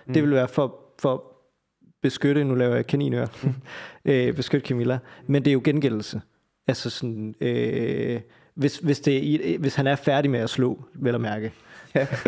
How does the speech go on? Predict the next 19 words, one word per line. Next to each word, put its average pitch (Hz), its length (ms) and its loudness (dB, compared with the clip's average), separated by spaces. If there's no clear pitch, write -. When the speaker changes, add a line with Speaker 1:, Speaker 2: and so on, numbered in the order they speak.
Speaker 1:
Ja. 131 120 4
Speaker 2:
der, 127 200 2
der 143 80 0
er 131 40 2
noget 131 160 2
andet 143 180 4
i 127 40 2
Speaker 1:
Ja, 117 60 2
Speaker 2:
forhold - 160 4
til 143 100 4
Speaker 1:
eller 139 120 4
Speaker 2:
at - 20 4
få 147 60 4
Speaker 1:
hun. 151 100 2
Speaker 2:
vedkommende 139 420 0
hun. 120 220 -2
Speaker 1:
Ja. 120 120 0
Speaker 2:
Ja. 127 180 2
Øhm, 123 680 0